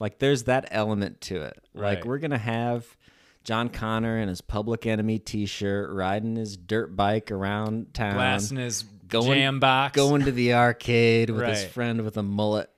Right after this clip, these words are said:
Speaker 1: And they're
Speaker 2: Oh,
Speaker 1: gonna
Speaker 2: that kid.
Speaker 1: <laughs> and they're g-, they're cool, right? He
Speaker 2: Right.
Speaker 1: wears a long flannel shirt. Man, what a cool kid. He's gonna say all the coolest things.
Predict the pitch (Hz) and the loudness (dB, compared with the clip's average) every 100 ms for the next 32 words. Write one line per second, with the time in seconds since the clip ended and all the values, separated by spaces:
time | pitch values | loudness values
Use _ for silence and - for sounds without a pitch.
0 | - 123 113 117 131 135 107 180 147 - | -4 0 2 2 2 0 2 2 2 0
1 | - - 110 110 95 87 131 117 131 135 | -6 -2 -4 -2 -4 -4 -4 -2 -2 -4
2 | 151 131 143 - 147 131 110 104 117 127 | -2 2 2 2 0 2 2 0 -2 -2
3 | 127 131 120 120 123 123 120 127 117 120 | -2 -2 -2 -2 -2 -4 -6 -4 -2 -2
4 | 113 - 117 113 - - - 127 123 120 | -4 -6 -6 -8 -12 -20 -6 0 2 2
5 | 120 113 98 - 113 98 117 113 120 123 | 2 0 -4 -4 -4 -4 -2 -2 -2 -4
6 | 120 - - 120 117 113 110 - 117 113 | -4 -4 -4 -2 -2 -2 -4 -6 -6 -6
7 | 104 - 107 104 107 - | -8 -8 -8 -8 -10 -14